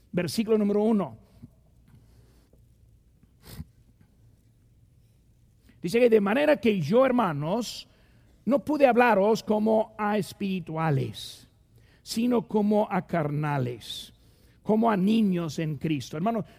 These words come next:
u-, una cosa, pastor, siempre tiene que estar viendo qué tanto puede escuchar. Hay unos que yo puedo hablar directo y duro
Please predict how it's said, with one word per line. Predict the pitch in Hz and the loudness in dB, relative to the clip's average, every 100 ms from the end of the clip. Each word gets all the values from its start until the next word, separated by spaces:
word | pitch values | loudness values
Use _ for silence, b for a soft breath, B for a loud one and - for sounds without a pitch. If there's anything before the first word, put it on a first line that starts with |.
| - | -12
u-, | 190 | -6
una | 233 233 214 | -2 -2 -2
cosa, | 214 185 196 | -2 -2 -4
pastor, | 175 - 156 | -6 -6 -8
siempre | - 214 202 | -4 -4 -4
tiene | 180 196 190 | -6 -4 -4
que | 185 | -6
estar | 165 160 | -6 -6
viendo | 151 139 120 | -6 -6 -8
qué | 139 | -8
tanto | 170 170 165 170 | -6 -6 -6 -8
puede | 156 170 160 147 b b _ | -6 -4 -2 -4 b b _
escuchar. | 147 123 143 120 110 107 - - _ _ _ _ _ b b b b b - | -8 -8 -10 -10 -14 -16 -20 -20 _ _ _ _ _ b b b b b -4
Hay | 165 | 0
unos | 202 202 | 0 0
que | - 185 | 0 0
yo | 175 175 | 2 0
puedo | 180 170 | 0 0
hablar | 165 175 165 | 2 0 -2
directo | 156 170 175 180 | -4 -2 -2 -2
y | |
duro | 165 147 113 | -2 -2 -6